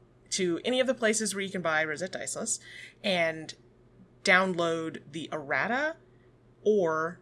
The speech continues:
download an updated copy of the P D F version of the book. Um, and you can also download it directly from rosetteRPG dot com. So it's kinda nice to get that out and have that available to folks. So, yeah.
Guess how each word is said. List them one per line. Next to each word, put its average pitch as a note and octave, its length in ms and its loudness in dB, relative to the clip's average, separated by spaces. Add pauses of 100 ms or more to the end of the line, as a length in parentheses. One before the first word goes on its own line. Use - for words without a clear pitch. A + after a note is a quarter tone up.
(160)
download E3+ 360 2
an - 160 -6
updated F3 480 0
copy D#3 440 -4
of D3+ 220 0
the D3+ 60 -10
P - 260 -10
D D#3+ 180 0
F E3 160 0
version D3+ 520 -6
of - 180 -8
the C3+ 80 -6
book. - 460 -8 (480)
Um, A2+ 260 -4
and E3+ 100 -2
you E3+ 60 -4
can F#3+ 100 4
also F#3+ 200 0
download E3 340 0
it D#3+ 100 -6
directly E3+ 520 -4
from D3+ 460 -4
rosetteRPG D3 1040 -4
dot - 260 -6
com. C#2+ 540 -8 (500)
So D#3 260 2
it's F#3 80 -2
kinda C#4 160 6
nice B3 160 4
to A3 60 -4
get F#3 140 -4
that - 140 -4
out G3+ 300 2 (100)
and D#3+ 340 -6
have E3+ 180 -4
that D3+ 120 0
available F3 380 0
to F3+ 80 -2
folks. - 680 -2 (220)
So, - 260 -2 (200)
yeah. D#4+ 240 2